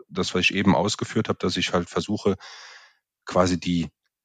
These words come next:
die Portfoliofirmen, wo wir rein investieren, auch zu coachen mit meiner Erfahrung. Das ist unser Mehrwert und dass wir uns die Tickets aussuchen, die genau in diese,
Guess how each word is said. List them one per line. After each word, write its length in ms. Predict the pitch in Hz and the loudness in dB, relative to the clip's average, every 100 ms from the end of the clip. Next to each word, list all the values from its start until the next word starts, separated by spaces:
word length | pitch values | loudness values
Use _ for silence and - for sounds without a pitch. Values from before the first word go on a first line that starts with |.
| _ _ _ _ | _ _ _ _
die 60 | - | -8
Portfoliofirmen, 760 | - 90 - 127 113 104 98 | -2 -2 4 6 6 8 6
wo 100 | 92 | 6
wir 140 | 87 82 | 2 4
rein 160 | 92 | 6
investieren, 420 | 110 101 - - 85 | 6 4 -2 0 0
auch 140 | - | -2
zu 160 | - - | -4 -2
coachen 460 | - 147 - 95 | 2 2 4 6
mit 120 | 85 | 6
meiner 220 | 82 82 65 | 4 4 4
Erfahrung. 560 | 76 - 78 87 98 | 0 2 2 4 4
Das 220 | 92 90 | 2 0
ist 160 | 113 - | -2 2
unser 320 | 120 120 98 | 8 8 8
Mehrwert 500 | 87 90 104 127 120 | 6 6 4 4 2
und 180 | 107 107 | 4 4
dass 200 | 104 - | 4 2
wir 100 | 107 | 4
uns 200 | 104 - | 4 4
die 120 | 101 | -4
Tickets 400 | - 110 113 - | -2 0 0 -2
aussuchen, 560 | 101 104 - 107 107 101 | 0 0 2 0 4 4
die 120 | 95 | 4
genau 380 | 92 87 95 110 | 4 6 6 6
in 160 | 104 | 6
diese, 420 | 98 110 110 104 | 4 4 4 4